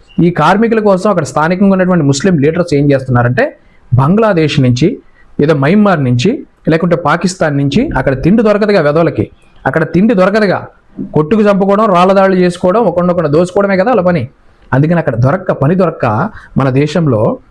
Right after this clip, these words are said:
అన్నపూర్ణ కాబట్టి ఇక్కడ బతికేద్దామని చెప్పి వచ్చిన వారు బాగానే ఉన్నారు. కానీ ఈ దేశాన్ని నాశనం చేసి మత కల్లోలు సృష్టించి నాశనం చేద్దామని. మీరు చూడండి ఈ ఫొటోస్‌లో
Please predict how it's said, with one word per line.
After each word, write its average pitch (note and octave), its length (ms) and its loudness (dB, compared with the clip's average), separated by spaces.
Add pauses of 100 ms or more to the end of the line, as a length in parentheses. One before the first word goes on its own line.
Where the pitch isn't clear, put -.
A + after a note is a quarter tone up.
(140)
అన్నపూర్ణ D#3+ 420 0
కాబట్టి B2 420 0
ఇక్కడ D#3+ 240 0
బతికేద్దామని D#3+ 680 0
చెప్పి D3+ 200 0
వచ్చిన C#3+ 240 -2
వారు D3+ 180 0
బాగానే C#3+ 260 0
ఉన్నారు. A2 240 -4 (640)
కానీ F#3+ 180 2
ఈ E3+ 220 4
దేశాన్ని A#3 480 2
నాశనం G3+ 400 2
చేసి D#3+ 420 0 (280)
మత D#3 140 0
కల్లోలు G#3+ 340 2
సృష్టించి F3 580 -2
నాశనం G#3 400 2
చేద్దామని. F3+ 320 0 (640)
మీరు F3+ 200 2
చూడండి G#3+ 240 2
ఈ - 20 0
ఫొటోస్‌లో D#3+ 600 0